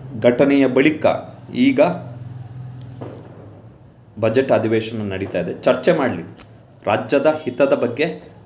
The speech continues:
ಚರ್ಚೆ ಮಾಡಲಿ. ಸರ್ಕಾರದ ಮೇಲೆ ವಿರೋಧ ಪಕ್ಷಗಳಾಗಿ ಬಿ ಜೆ ಪಿ ಮತ್ತು ಜೆ ಡಿ ಎಸ್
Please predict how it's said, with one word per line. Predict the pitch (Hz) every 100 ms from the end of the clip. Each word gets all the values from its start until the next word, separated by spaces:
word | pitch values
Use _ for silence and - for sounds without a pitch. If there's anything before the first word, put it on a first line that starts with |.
| -
ಚರ್ಚೆ | - 113 -
ಮಾಡಲಿ. | 120 107 85 90 - - - _ _
ಸರ್ಕಾರದ | - 143 196 185 170
ಮೇಲೆ | 160 156
ವಿರೋಧ | 123 135 147
ಪಕ್ಷಗಳಾಗಿ | - - 147 135 131 127 143
ಬಿ | 127 - 117
ಜೆ | 123 139
ಪಿ | 139
ಮತ್ತು | 147 131 123
ಜೆ | 107 123
ಡಿ | 131
ಎಸ್ | 135 143